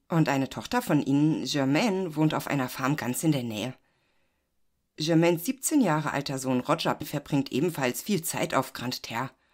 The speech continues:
also der Farm seiner Großeltern. Im August neunzehnhundertzweiundfünfzig ist die Familie Drummond aus Großbritannien in Frankreich unterwegs, um dort Urlaub zu machen.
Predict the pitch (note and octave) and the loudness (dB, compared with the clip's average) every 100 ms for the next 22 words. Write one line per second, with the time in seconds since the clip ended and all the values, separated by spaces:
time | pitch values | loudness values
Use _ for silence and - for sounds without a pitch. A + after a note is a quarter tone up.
0 | _ _ A#2 B2+ C3 A#2 B2 C3 C#3 D3+ | _ _ -8 -4 -4 -4 -4 2 4 4
1 | B2+ A2 - A#2+ - A#2 - D3+ D3+ _ | 2 -2 -6 -10 -10 -12 -8 -8 -8 _
2 | _ _ _ _ _ _ _ _ - A#2 | _ _ _ _ _ _ _ _ -10 -8
3 | A#2 D3+ - D#4 C#4+ E3+ D3 D3 D3+ - | -4 -4 2 2 2 -2 -2 -2 -4 -4
4 | C#3+ C3+ - C3 - - F3 - D3+ - | -2 -2 -2 -6 -6 -8 -8 -6 -12 -10
5 | D#3 D3+ C#3+ C#3 C#3+ - D3 A3+ - E3 | -8 -2 -2 0 -4 -2 -2 -2 -4 -4
6 | D#3+ - - - - D3 - B2+ D3+ C#3+ | -4 -6 -10 -12 -8 -10 -6 2 2 2
7 | C3 - C#3 - B2+ - C3+ B2 C3 - | 0 -4 -6 -4 -6 -6 -8 -4 -6 -4
8 | C#3+ C3 A#2 A2+ A2+ B2 - C#3+ B2 - | -4 -4 -6 -8 -8 -8 -6 -6 -6 -10
9 | C#3+ | -14